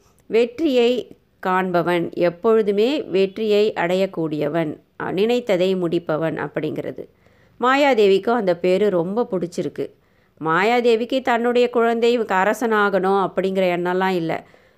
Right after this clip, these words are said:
சந்தோஷமா, நல்ல ஆயுள் ஆரோக்கியத்தோடு மகிழ்ச்சியா வாழணும்னு தான்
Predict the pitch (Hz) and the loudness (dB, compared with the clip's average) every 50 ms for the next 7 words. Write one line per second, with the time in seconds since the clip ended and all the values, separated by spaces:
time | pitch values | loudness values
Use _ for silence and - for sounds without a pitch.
0 | _ _ - - 156 156 165 190 214 254 254 262 269 - 285 226 220 226 226 233 | _ _ -10 -6 -6 -4 -4 -2 2 2 2 2 2 0 -4 -2 0 2 2 2
1 | 240 233 - 190 185 190 196 208 220 226 220 208 190 190 196 208 214 220 214 220 | 2 0 0 0 0 2 2 2 2 2 2 2 4 4 4 2 2 2 2 2
2 | 220 208 180 180 190 202 208 208 202 208 196 180 180 - 185 175 170 185 196 185 | 2 2 2 2 2 4 2 2 2 2 0 0 0 0 0 2 2 2 0 0
3 | 180 156 156 165 208 208 202 - 202 208 214 202 190 170 156 151 156 170 185 190 | 0 -2 0 -2 -2 -4 -4 -2 -2 0 0 2 0 0 0 2 2 2 2 0
4 | 190 190 196 185 175 175 175 170 196 220 269 330 | 0 -2 -2 -2 -4 -4 -4 -2 -2 -2 -2 -4